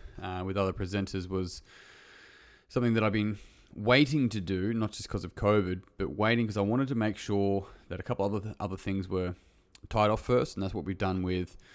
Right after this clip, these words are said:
the gym. So that runs well, it's looked after, we've done the renos, it's all finished. It's not sort of that's half done and then trying to half bake something else. And so now that that's done, this year is allowing us to move into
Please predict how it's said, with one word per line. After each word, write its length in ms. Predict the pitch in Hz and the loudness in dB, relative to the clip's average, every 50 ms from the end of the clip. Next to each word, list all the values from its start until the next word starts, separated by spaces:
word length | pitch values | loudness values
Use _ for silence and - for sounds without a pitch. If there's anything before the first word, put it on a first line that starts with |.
| - - - _ _ | -20 -20 -20 _ _
the 60 | - | -8
gym. 340 | 101 92 - 135 143 147 143 | -4 2 4 4 4 4 2
So 140 | 131 - - | 0 -2 -2
that 160 | 107 110 107 | -2 -2 0
runs 240 | 101 107 107 104 98 | 2 2 0 0 0
well, 440 | 98 107 104 104 104 104 104 101 90 | 2 2 4 6 6 6 6 4 2
it's 200 | - - - - | -2 -6 -6 -8
looked 180 | 104 - - | -8 -6 -4
after, 540 | - 92 92 95 95 - - 87 87 92 90 87 | -4 -2 -2 -4 -4 -6 -6 -6 -6 -6 -8 -8
we've 160 | - 85 92 | -10 -8 -6
done 140 | - 92 92 | -4 -4 -4
the 60 | 87 | -4
renos, 420 | 90 92 90 92 90 90 87 - | -4 -4 -4 -2 -4 -4 -6 -8
it's 140 | - - - | -10 -10 -8
all 100 | 85 87 | -8 -8
finished. 440 | - - 95 87 85 82 - - - | -6 -6 -6 -6 -6 -8 -10 -14 -18
It's 200 | - - - - | -18 -20 -6 -4
not 220 | 104 98 - - | -2 -2 -2 -6
sort 180 | - - 101 90 | -8 -6 -6 -6
of 80 | 90 | -6
that's 300 | 90 98 95 92 - - | -4 -4 -4 -4 -6 -6
half 280 | - 104 98 95 90 - | -2 0 0 0 0 -2
done 320 | - 95 92 92 92 92 | -4 -4 -2 -2 -4 -4
and 120 | 87 82 90 | -4 -6 -6
then 220 | 87 90 90 90 - - - - - _ | -8 -8 -10 -10 -12 -20 -20 -20 -20 _
trying 220 | - - 98 92 | -6 -4 -2 -2
to 40 | 92 | 0
half 300 | 90 98 92 87 - - | 0 2 0 0 0 -2
bake 180 | 92 90 85 - | -4 -4 -4 -4
something 280 | - - - 90 98 | -8 -6 -4 -2 0
else. 320 | 120 160 185 - - - - _ _ _ _ _ _ _ _ _ _ _ _ _ _ _ _ _ _ _ - | 0 0 -2 -4 -10 -16 -18 _ _ _ _ _ _ _ _ _ _ _ _ _ _ _ _ _ _ _ -6
And 160 | 113 104 95 | -4 -4 -2
so 140 | - 101 98 | 0 0 2
now 160 | 107 123 131 | 4 4 4
that 80 | 127 | 4
that's 220 | 123 117 107 - - | 2 2 0 -2 -2
done, 260 | - 104 104 104 101 | -2 -2 0 0 0
this 220 | 104 107 - - | -2 -4 -4 -4
year 160 | - 104 101 98 | -2 -2 0 0
is 120 | 95 87 | -2 -2
allowing 380 | 98 95 92 98 101 101 98 98 | -4 -4 -4 -2 -2 -2 -2 -4
us 220 | 95 92 - - | -4 -6 -8 -12
to 340 | - - 107 95 92 95 90 - - - - - - - _ - | -10 -8 -6 -4 -4 -6 -6 -8 -14 -20 -20 -20 -20 -20 _ -4
move 180 | 117 120 117 110 | -2 -2 0 0
into 560 | 113 110 104 - 110 104 101 98 98 98 | -2 -4 -4 -4 -4 -2 -2 -2 -2 -4